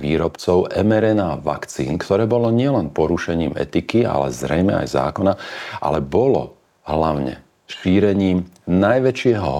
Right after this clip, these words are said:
hoaxu tohto storočia, a síce, že vakcína je sloboda? Určite viete, už sa to ku vám, verím, dostalo,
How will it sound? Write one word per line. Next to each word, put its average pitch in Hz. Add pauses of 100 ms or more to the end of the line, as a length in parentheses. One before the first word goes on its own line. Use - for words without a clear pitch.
(120)
hoaxu 87
tohto -
storočia, 95
a -
síce, 73
že 73 (400)
vakcína 90
je 78
sloboda? 76 (1300)
Určite 95
viete, 85 (400)
už -
sa 69
to -
ku 76
vám, 69
verím, 69
dostalo, 80